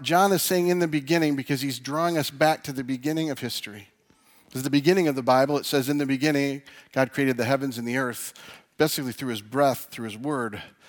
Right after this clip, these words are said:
things came to be. He said there was light. He said there were the heavens and the earth. He filled the land and he filled the waters. And John's going all the way back to, "In the beginning was the Word," he says.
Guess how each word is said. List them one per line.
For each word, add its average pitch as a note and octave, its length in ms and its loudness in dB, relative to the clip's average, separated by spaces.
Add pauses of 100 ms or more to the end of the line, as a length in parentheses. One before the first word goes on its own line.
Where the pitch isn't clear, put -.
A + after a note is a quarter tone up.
(180)
things B2+ 240 -4
came B2 240 -6
to A2+ 80 -6
be. G#2 380 -8 (120)
He A2 140 -12
said A#2 220 -4
there B2 100 -4
was B2+ 160 -8
light. C3 540 -4 (580)
He - 80 -20
said A2+ 120 -10
there A#2+ 80 -4
were B2 60 -2
the B2 60 -4
heavens C3 360 -4
and C3+ 100 -4
the C3 100 -2
earth. A#2 360 -8
He G2 180 -18 (100)
filled D3 440 -8
the A#2+ 80 -4
land A#2 420 -4
and G#2+ 100 -8
he G#2 60 -10
filled C#3 260 -6
the A#2+ 80 -8
waters. A2+ 600 -8 (440)
And B2 120 -4
John's F#3 240 4
going D#3 180 2
all F3 100 6
the F#3+ 60 4
way F3 100 4
back G#3+ 180 6
to, C#3+ 140 0
"In A3 160 2
the C4+ 80 2
beginning D#3 380 2
was E3 160 0
the F3+ 80 -2
Word," G3 280 0
he A2 100 -4
says. - 540 -8